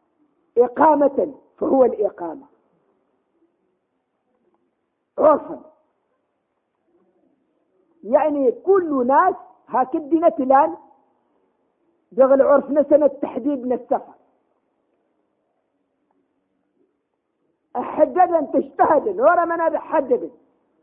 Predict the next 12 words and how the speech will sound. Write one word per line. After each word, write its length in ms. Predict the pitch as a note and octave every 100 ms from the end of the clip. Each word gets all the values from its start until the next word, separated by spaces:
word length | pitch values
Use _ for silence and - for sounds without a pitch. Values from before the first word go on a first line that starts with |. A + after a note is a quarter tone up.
| _ A3+
إن 200 | C4 B3
نيتي 580 | A#3 A#3+ B3+ B3+ A#3+ G#3+
لما 400 | A3 G#3 G3+ A#3+
هرت 240 | A#3+ A#3
وارا 300 | G#3 G#3 F#3+
سموي 360 | F#3 A3+ E3+ - _ _ _ _ -
أحوجك 720 | - C#4 C4+ B3 E4+ F4 D4+
إلى 340 | C#4 D#4 C#4+
الزاد 540 | B3+ G3+ G#3+ E4 F4+ D4
والماء 500 | C4+ A#3 A3 G3+ - _ _ _ _ _ _ _ -
فهو 220 | C4 E4+
السفر. 460 | C4+ - G3+ G3